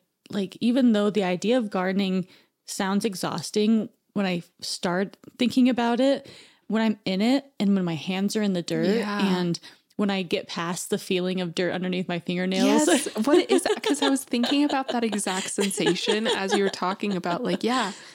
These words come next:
Speaker 2: I used to really like that too. And something started clicking where I suddenly didn't like that sensation
Speaker 1: Yeah,
Speaker 2: anymore.
Speaker 1: like,
Speaker 2: Yeah.
Speaker 1: it's almost like we stopped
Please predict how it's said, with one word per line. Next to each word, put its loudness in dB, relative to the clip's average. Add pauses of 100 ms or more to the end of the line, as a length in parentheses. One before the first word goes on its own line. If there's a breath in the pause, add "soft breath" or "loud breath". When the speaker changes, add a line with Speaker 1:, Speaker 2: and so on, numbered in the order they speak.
(180 loud breath)
Speaker 2:
I -4
used 2
to 2
really 2
like 0
that -6
too. 0
And -2
something -4
started -4
clicking -4
where 0
I -2
suddenly -4
didn't -4
like -6
that -8
sensation -6
Speaker 1:
Yeah, 2
Speaker 2:
anymore. 0
Speaker 1:
like, 0
Speaker 2:
Yeah. -4 (160)
Speaker 1:
it's -4
almost 2
like 0
we 0
stopped -4